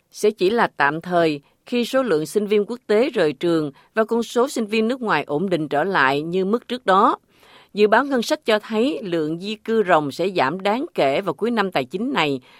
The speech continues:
nhưng vẫn cao hơn nhiều so với mức trung bình trước đại dịch. Ông Albanese cho biết, mức độ tiếp nhận di cư là một điều gì đó mà chính phủ liên bang muốn đạt đến mức bền vững. Mức độ tiếp nhận di cư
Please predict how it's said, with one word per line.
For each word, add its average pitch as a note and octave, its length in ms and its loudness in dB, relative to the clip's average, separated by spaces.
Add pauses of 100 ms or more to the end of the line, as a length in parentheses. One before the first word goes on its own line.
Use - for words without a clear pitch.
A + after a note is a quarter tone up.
(140)
nhưng A#3+ 260 2
vẫn E3+ 220 -2
cao G#3+ 320 4
hơn G#3 300 -2
nhiều D3 280 -2
so G3 240 -2
với G#3 160 -2
mức B3+ 200 -4 (100)
trung G3 240 -2
bình C#3+ 240 -2
trước A#3+ 260 -4
đại C#3 240 -2
dịch. D#3 180 -2 (580)
Ông G#3 200 0
Albanese G3 500 0 (120)
cho G3+ 120 0
biết, A3 320 -4 (580)
mức C#4 220 0
độ D#3+ 220 0
tiếp C4 240 -6
nhận D#3 240 -4
di G3+ 120 -6
cư G3+ 440 4 (120)
là D#3+ 240 -2
một C#3+ 260 -6
điều E3 220 -2
gì C#3+ 180 -10
đó D#3 340 0
mà D4 120 -4
chính A3+ 220 -6
phủ D#3+ 180 -4
liên G3+ 300 -4
bang F#3 340 0
muốn A3+ 220 -2
đạt C3+ 220 0
đến G#3+ 240 -2
mức C#4 200 -4
bền C#3+ 240 -2
vững. C#3 360 -2 (520)
Mức C4+ 220 0
độ E3 220 0
tiếp C4 220 -6
nhận D#3+ 260 -4
di G3 120 -6
cư G3+ 440 4